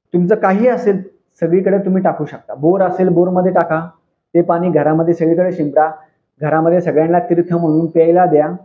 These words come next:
आंघोळीच्या पाण्यात घ्या, ते पाणी करू शकता आणि उरलं पाणी नंतर ते पाणी तुळशीला टाकू शकता.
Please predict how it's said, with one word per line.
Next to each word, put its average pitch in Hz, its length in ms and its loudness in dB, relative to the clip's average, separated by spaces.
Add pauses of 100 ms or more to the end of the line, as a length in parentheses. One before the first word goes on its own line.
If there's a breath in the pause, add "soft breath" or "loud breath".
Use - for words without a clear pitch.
(440)
आंघोळीच्या 180 440 0
पाण्यात 180 300 0
घ्या, 143 280 0 (1000)
ते 156 60 -4
पाणी 156 220 -2
करू 151 120 2
शकता 143 240 -4
आणि 139 100 -2
उरलं 196 340 2
पाणी 190 240 0
नंतर 180 220 0
ते 190 140 -4
पाणी 175 280 -2
तुळशीला 170 480 0
टाकू 156 340 -4
शकता. 127 500 -12